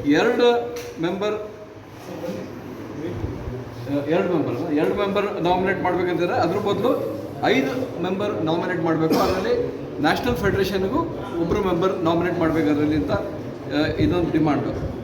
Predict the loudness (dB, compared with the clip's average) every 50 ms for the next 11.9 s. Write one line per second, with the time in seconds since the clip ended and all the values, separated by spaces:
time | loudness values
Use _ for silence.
0 | -6 -2 0 2 2 2 2 2 2 2 4 4 2 4 4 4 2 2 2 0
1 | 0 0 0 0 -2 -2 0 0 -2 -2 -2 0 0 2 2 2 2 2 2 2
2 | 2 0 -2 -4 -6 -8 -10 -8 -6 -4 -2 0 2 2 2 0 0 0 0 2
3 | 2 2 4 4 4 4 4 4 2 0 -4 -4 -6 -8 -8 -6 -4 -2 0 0
4 | 0 0 -2 -2 -2 0 0 0 2 2 2 2 0 0 -2 -4 -2 0 0 0
5 | 2 0 -2 -2 0 2 2 2 2 2 0 -2 -6 -8 -10 -6 0 2 4 4
6 | 4 4 2 2 0 0 -2 -2 -2 -2 -4 -2 -2 0 0 0 0 0 0 2
7 | 2 4 4 4 2 2 2 0 0 -2 -2 -6 -8 -8 -10 -10 -10 -8 -8 -8
8 | -8 -8 -4 0 2 4 4 4 2 0 -2 -6 -8 -10 -10 -12 -10 -10 -10 -8
9 | -4 -2 0 0 2 2 2 2 2 2 2 2 0 0 0 0 0 0 2 2
10 | 4 4 4 4 2 0 0 0 0 0 0 0 2 2 4 6 6 6 6 4
11 | 4 4 4 4 2 2 0 0 0 0 0 0 0 0 -2 -4 -6